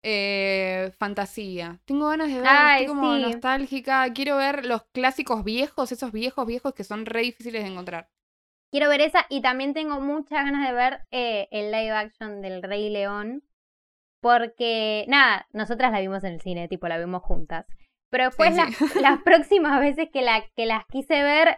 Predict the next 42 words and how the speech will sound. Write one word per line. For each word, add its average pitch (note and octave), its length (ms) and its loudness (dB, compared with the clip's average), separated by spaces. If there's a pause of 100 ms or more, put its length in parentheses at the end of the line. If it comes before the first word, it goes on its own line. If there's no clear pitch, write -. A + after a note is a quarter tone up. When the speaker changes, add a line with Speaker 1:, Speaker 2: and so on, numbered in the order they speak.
(100)
Speaker 2:
nada, B3 400 6
¿viste? C4+ 240 -2
Las C4 220 2
encontraba C4 680 2
por A3 280 0
plataformas, G#3 960 0
tipo, F#3 320 -8
por F#3 220 -4
páginas G#3+ 420 -4
medio F#3+ 320 -6
dudosas, G3 640 -4
tipo F#3 260 -10
Tus F#3+ 260 -10
Pelis G#3 300 -6
Pepito, A3 640 -2 (480)
que A#3 120 0
se A#3 200 0
ve B3+ 340 0
en A#3 160 -2
una A#3+ 220 2
calidad, G#3+ 680 2
Speaker 1:
<laughs> - 60 -16
Speaker 2:
tipo, G#3 340 -6 (140)
pésima, A3 760 0
y A3 100 -6
ahora G3 300 2
que G3 120 -4
voy G3 140 0
a G3 160 0
poder F#3+ 240 -2
ver F#3+ 160 -2
ese G3 180 -8
pedazo F3+ 380 -6
de F3+ 80 -6
película F#3+ 380 -4
con F3 120 -8
ese F3+ 180 -10
pedazo F3 380 -6
de F3+ 60 -4
animación, G3+ 760 -4 (400)
quiero G#3 180 -2
aprovecharlo G3 960 -4